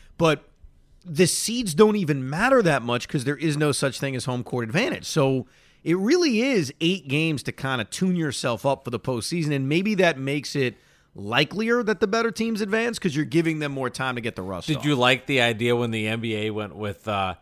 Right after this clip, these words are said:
Speaker 2: you know, the home court team, because there's no home court advantage, got, like, got to sleep in king-size beds, got to, uh, you know, get the nice quiz-, nice meals, nice cuisines,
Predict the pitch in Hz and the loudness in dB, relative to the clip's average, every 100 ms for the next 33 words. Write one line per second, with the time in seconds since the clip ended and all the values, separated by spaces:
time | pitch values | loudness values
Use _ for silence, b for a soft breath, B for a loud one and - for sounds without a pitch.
0 | b b - 123 113 107 113 139 127 139 | b b -4 0 2 2 0 -2 -2 0
1 | 127 117 123 123 107 113 95 92 104 95 | 2 0 -4 -4 -4 -6 -6 -8 -8 -6
2 | 92 98 - 104 95 92 98 98 95 - | -8 -12 -8 -6 -6 -6 -6 -8 -10 -16
3 | b b b - 123 117 120 113 107 - | b b b -4 -2 -2 -2 -4 -6 -14
4 | 127 131 - 120 156 135 139 117 - 143 | -2 -2 -2 -4 -4 0 -2 -2 -2 -2
5 | 120 123 123 127 101 85 113 104 87 87 | 0 4 4 2 0 4 4 4 0 -12
6 | b b b - 139 127 - 143 131 117 | b b b -2 0 0 -2 -4 -2 -2
7 | 110 107 110 120 113 131 113 120 113 127 | 0 -2 -2 -4 -4 -6 -4 -4 -4 0
8 | 139 139 - - 131 107 - _ 139 143 | 2 0 -4 -2 -2 -4 -14 _ 0 4
9 | 151 - 120 143 135 110 95 135 127 - | 4 4 0 4 4 2 0 -2 -2 -4
10 | 123 107 127 110 | -4 -4 -4 -6